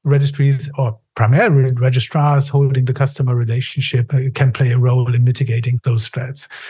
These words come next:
And the last point that I want to mention is that, um, or the last but one, I should say, is that currently there's a contract amendment process going on at icann. So the registries and registrars have asked icann to change their contracts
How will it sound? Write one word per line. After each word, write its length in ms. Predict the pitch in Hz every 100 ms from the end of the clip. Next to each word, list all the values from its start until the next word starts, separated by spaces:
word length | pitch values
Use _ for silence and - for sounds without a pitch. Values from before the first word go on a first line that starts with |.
| - - -
And 140 | 165
the 140 | 156 151 156
last 300 | 143 180 247
point 180 | - 196
that 140 | 175 147
I 100 | 143
want 200 | 143 143
to 60 | 139
mention 360 | 139 139 - 131
is 180 | 127
that, 460 | - 131 127 - 139
um, 180 | 131 120 123
or 160 | 107
the 100 | - -
last 180 | 143 143
but 200 | 117 -
one, 160 | 156
I 60 | 143
should 240 | 123 127
say, 260 | - 131 131 110 - -
is 100 | 156
that 260 | 131 160 143
currently 400 | - 208 202 165
there's 280 | 143 139 139
a 200 | 127 123
contract 400 | - 170 175 143
amendment 400 | 143 143 156 143
process 600 | 139 127 127 117 113 - - - -
going 220 | 139 131
on 140 | 127
at 100 | 120
icann. 500 | - 131 139 113 104 110 117
So 260 | - 139 131
the 320 | 131 123 123 -
registries 840 | 147 170 175 - 175 175 175 -
and 140 | 151
registrars 840 | 131 131 127 - 165 170 165 151 -
have 200 | 139 -
asked 300 | 156 160 151
icann 540 | - 151 147 135 120 110 131 -
to 120 | 135
change 460 | - - 170 180 175
their 140 | 131
contracts 760 | - 151 151 131 113 - -